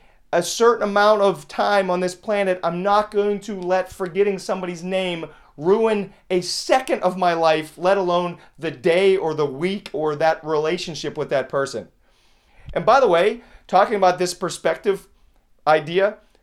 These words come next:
the amount of time that we get on the planet Earth, and hopefully we're all gonna live into our nineties and hundreds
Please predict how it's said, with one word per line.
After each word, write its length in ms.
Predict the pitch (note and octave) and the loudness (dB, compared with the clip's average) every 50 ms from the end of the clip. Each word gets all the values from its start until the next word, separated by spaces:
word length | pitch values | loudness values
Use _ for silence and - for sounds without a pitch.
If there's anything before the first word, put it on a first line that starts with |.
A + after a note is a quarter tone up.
| _ _ _ _ - | _ _ _ _ -2
the 80 | F#3 G3+ | 0 0
amount 320 | G#3 A3+ C#4 G4 G#4+ G4+ | 4 4 4 4 4 2
of 60 | - | -2
time 280 | - - A#3 A#3 A#3 G#3+ | -2 0 2 2 2 2
that 100 | G3 F#3 | 0 -2
we 120 | F3 F#3+ | -2 0
get 120 | F#3+ G3+ F#3+ | 0 2 2
on 120 | F#3 F3+ | 2 0
the 80 | E3 - | -2 -4
planet 340 | - G3 F3+ F3 D#3+ D3 | -2 -2 -2 -2 0 0
Earth, 320 | C#3+ D3 D#3+ F3+ F3 - _ _ _ _ _ | 0 0 0 0 -2 -8 _ _ _ _ _
and 180 | - D3+ D#3 D#3 | -2 0 0 2
hopefully 400 | E3 F#3+ G#3 G#3 - F#3+ F3+ E3 | 2 2 2 2 0 -2 -4 -2
we're 160 | D#3 E3 E3 | 0 2 2
all 140 | E3 E3+ E3 | 2 2 2
gonna 200 | E3 D#3 D#3 D3+ | 0 -4 -4 -4
live 320 | D#3 E3 D#3+ D3+ D3 - - | -4 -4 -4 -6 -8 -10 -10
into 360 | D#3 D#3+ D#3 D3 F#3 E3 D#3 | -10 -10 -10 -10 -8 -4 0
our 220 | D3+ D3+ D3 C#3+ C#3 | 0 0 0 0 -2
nineties 600 | D3 D3+ D#3 D#3+ E3 E3 D#3+ D3+ D#3 D3+ - D#3+ | -4 -2 -2 -2 -2 -4 -6 -8 -10 -10 -8 -8
and 160 | C#3+ C3+ C3 | -8 -8 -4
hundreds 540 | - - G3 F#3 C#3+ C3 B2 A#2+ - - | -2 -2 -2 0 -2 -2 -4 -4 -6 -12